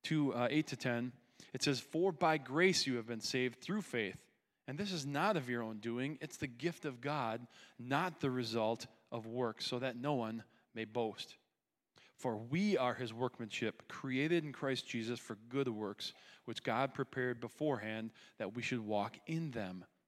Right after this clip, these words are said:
So having been saved by faith in Christ, not supposedly by our good works, we see, Paul says, that we are created in Christ Jesus for good works.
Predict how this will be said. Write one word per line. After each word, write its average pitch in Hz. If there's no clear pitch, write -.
So 135
having 170
been 139
saved 135
by 117
faith 147
in -
Christ, 110
not 160
supposedly 123
by 113
our 113
good 110
works, 107
we 131
see, 151
Paul 123
says, 120
that 123
we 135
are 123
created 139
in 139
Christ 127
Jesus 113
for 113
good 110
works. 101